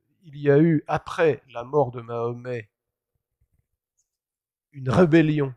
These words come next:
des tribus arabes qui a dû être réprimée sous le califat d'Abou Bakr,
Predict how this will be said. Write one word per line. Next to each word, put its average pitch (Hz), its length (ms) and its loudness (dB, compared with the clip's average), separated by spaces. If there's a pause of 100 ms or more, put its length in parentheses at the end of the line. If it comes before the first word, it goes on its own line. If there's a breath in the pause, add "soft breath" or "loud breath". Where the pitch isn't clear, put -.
(540)
des 139 140 -12
tribus 135 460 -14
arabes 123 440 -4 (1080)
qui 151 120 0
a 143 60 6
dû 165 160 0
être 123 260 -4
réprimée 151 720 -10 (600)
sous - 200 -16
le 139 120 -4
califat 131 800 -10 (260)
d'Abou 123 300 -10
Bakr, 180 440 0